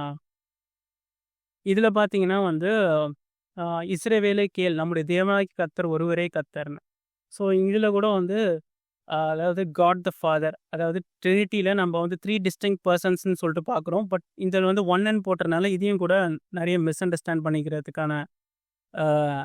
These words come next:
வாய்ப்பு நிறைய இருக்கு. So, இதுவும் வந்து நிறைய பேர் வந்து God the Father, அந்த ஜெகோவா அது மட்டும்தான் காடு, மத்தவங்கெல்லாம் காட் இல்லைன்ற மாதிரி இதுலயே வந்து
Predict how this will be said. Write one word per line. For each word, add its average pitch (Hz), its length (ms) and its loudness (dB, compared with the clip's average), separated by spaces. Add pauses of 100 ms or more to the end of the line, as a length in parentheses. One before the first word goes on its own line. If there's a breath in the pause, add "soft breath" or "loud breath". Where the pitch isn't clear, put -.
(540)
வாய்ப்பு 165 300 -2
நிறைய 151 300 0
இருக்கு. 147 300 -6 (420)
So, 190 140 -2
இதுவும் 202 300 2
வந்து 190 260 2 (380)
நிறைய 190 280 2
பேர் 190 160 2
வந்து 190 160 2
God 175 200 2 (100)
the 185 60 2 (100)
Father, 165 240 2
அந்த 151 360 0
ஜெகோவா 160 360 4
அது 151 160 2
மட்டும்தான் 156 380 -2
காடு, 151 300 0 (300)
மத்தவங்கெல்லாம் 160 440 -2
காட் 156 260 2
இல்லைன்ற 151 360 -2
மாதிரி 151 320 -4
இதுலயே 151 240 -4
வந்து 147 380 -6